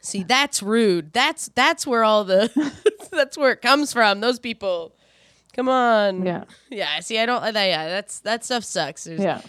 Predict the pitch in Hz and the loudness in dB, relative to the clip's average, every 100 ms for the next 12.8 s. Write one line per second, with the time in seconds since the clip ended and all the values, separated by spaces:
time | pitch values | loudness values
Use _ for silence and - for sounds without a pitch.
0 | _ - 226 247 220 196 214 196 190 208 | _ -4 -2 0 -4 -6 -6 -4 -2 -2
1 | 214 220 214 214 170 160 170 208 226 175 | -2 -6 -8 -8 -6 -6 -6 -4 -6 -6
2 | 170 208 202 170 156 156 156 151 165 156 | -4 -2 -2 -4 -6 -8 -8 -6 -4 -4
3 | 156 156 147 170 - 330 320 294 _ 233 | -6 -8 -2 -2 0 -2 -2 -12 _ -4
4 | 196 190 _ - - - - _ 220 240 | -4 -4 _ -20 -20 -20 -20 _ -4 -4
5 | 233 - 403 330 240 254 220 180 175 - | -4 0 0 0 -2 -2 0 -2 -4 -2
6 | 240 - 262 247 269 311 240 - 208 190 | -2 -2 0 2 4 4 2 -2 -4 -4
7 | 180 190 - 208 196 190 175 180 180 180 | -6 -6 -2 0 0 -2 -2 -4 -2 -4
8 | 170 165 165 160 156 143 139 160 165 151 | -4 -6 -6 -6 -8 -8 -8 -8 -6 -4
9 | 151 151 143 151 - _ _ _ _ _ | -4 -6 -6 -10 -14 _ _ _ _ _
10 | _ _ _ _ _ 165 160 _ _ _ | _ _ _ _ _ -10 -10 _ _ _
11 | _ _ _ - 202 156 156 - 175 247 | _ _ _ -2 -2 -2 -2 0 4 4
12 | 226 156 151 151 151 156 143 | 4 0 -6 -12 -10 -10 -12